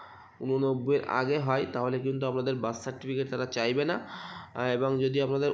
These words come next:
উনিশশো ঊননব্বই এর পরে, ধরুন কারোর বয়স দু হাজার এক সালে, তাদের কিন্তু অবশ্যই বার্থ সার্টিফিকেট না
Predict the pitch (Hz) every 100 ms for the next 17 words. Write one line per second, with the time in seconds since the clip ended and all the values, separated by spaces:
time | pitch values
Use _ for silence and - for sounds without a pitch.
0 | - 131 139 - 147 135 135 131 131 139
1 | 139 120 110 123 139 143 131 131 131 117
2 | 113 117 147 - - - - - - -
3 | 120 131 135 139 147 - 139 127 - 117
4 | 98 90 - - - - 120 127 139 143
5 | 143 143 131 120 131 - 131 113 123 -
6 | 135 131 139 139 139 147 - 127